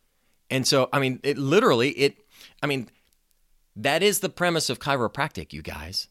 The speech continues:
That is the big idea, is that these subluxations are affecting these nerves that control these organs. And yes, they're not gonna work as well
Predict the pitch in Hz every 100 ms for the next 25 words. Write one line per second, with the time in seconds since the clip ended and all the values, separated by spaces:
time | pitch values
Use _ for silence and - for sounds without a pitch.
0 | - 143 151 143 120 98 127 110 101 85
1 | 117 87 80 - - 107 110 107 - _
2 | _ _ 98 131 123 - - - - 117
3 | 117 - 120 117 104 - 107 - 113 120
4 | 107 104 117 120 107 - - 101 - 104
5 | 101 - 131 113 107 104 - 104 90 120
6 | 107 - 107 107 98 101 101 127 107 -
7 | 143 123 110 107